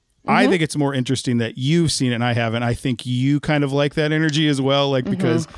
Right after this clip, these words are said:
Speaker 1: my, like, "Oh, I've seen it. <laughs> What are we gonna watch, Ryan?" Like,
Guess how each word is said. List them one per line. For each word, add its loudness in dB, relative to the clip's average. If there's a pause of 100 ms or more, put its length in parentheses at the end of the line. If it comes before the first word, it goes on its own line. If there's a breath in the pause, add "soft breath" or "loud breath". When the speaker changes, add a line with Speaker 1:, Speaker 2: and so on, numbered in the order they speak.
(380 loud breath)
Speaker 1:
my, 2
like, 0
"Oh, 4 (140)
I've 2
seen 0
it. -2
<laughs> -2
What 4
are -2
we 0
gonna 2
watch, 2
Ryan?" 2
Like, 0